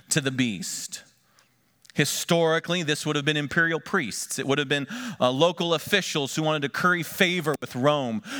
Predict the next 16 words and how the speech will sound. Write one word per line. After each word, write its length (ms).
who 80
would 240
build 360
temples 600
and 160
statues 680
to 180
emperors 520
and 240
call 440
everyone 440
to 140
worship 540
in 100
these 220
temples. 480